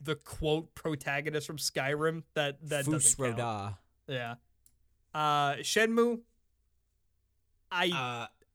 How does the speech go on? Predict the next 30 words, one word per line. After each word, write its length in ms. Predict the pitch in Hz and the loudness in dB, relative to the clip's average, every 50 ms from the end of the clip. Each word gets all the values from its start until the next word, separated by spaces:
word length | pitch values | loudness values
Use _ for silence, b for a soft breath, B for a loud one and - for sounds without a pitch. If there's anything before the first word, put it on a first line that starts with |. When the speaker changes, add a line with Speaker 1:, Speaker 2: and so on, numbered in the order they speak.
| - | 0
Speaker 1:
I 100 | 170 175 | 0 4
got 160 | 175 185 185 | 6 6 6
Speaker 2:
B 60 | 170 170 | 6 4
Speaker 1:
no 140 | 170 165 | 4 4
Speaker 2:
tier? 120 | 160 202 202 | 4 2 0
Speaker 1:
connection 460 | 143 139 131 131 - - 143 131 127 | 0 0 -2 -4 -4 -8 -8 -8 -8
to. 240 | - 143 131 131 143 - _ _ | -8 -8 -6 -6 -6 -8 _ _
Speaker 2:
I 160 | - 131 175 196 | -6 -4 -2 -2
don't 200 | 185 160 143 127 | -2 -2 -2 -4
know. 440 | 120 117 120 127 135 147 151 - - _ _ _ _ _ _ _ _ _ _ _ _ _ _ - | -6 -6 -6 -6 -6 -6 -8 -10 -12 _ _ _ _ _ _ _ _ _ _ _ _ _ _ -2
Speaker 1:
I'm 100 | 175 202 | 0 0
putting 240 | 185 208 208 165 143 | 4 4 2 2 2
him 80 | 135 | -4
in 60 | 127 120 | -6 -8
D. 300 | 127 123 123 143 - _ _ _ _ _ _ _ _ _ _ _ _ _ _ _ _ _ _ _ _ - | -8 -4 -4 -4 -6 _ _ _ _ _ _ _ _ _ _ _ _ _ _ _ _ _ _ _ _ -2
Speaker 2:
I'm 140 | 139 151 | -2 -2
putting 200 | 139 160 156 127 113 107 | 0 0 -2 -2 -2 -4
him 60 | 101 | -6
in 40 | 95 | -4
C. 320 | 90 - - 90 85 87 | -4 -4 -4 -6 -8 -8
Speaker 1:
<laughs> 60 | - 139 | -4 0
I 60 | 165 | 2
don't, 160 | 160 160 151 | 2 2 2
I 40 | 160 160 | 2 2
don't 100 | 160 156 | 2 2
give 80 | 151 143 | 0 -2
a 60 | 135 135 | -6 -6
fuck 240 | 139 147 139 127 | -6 -6 -8 -8
about 180 | - 127 120 120 | -8 -10 -10 -10
Shenmue. 460 | 120 - - 131 127 127 123 123 127 | -10 -8 -8 -8 -8 -6 -8 -8 -8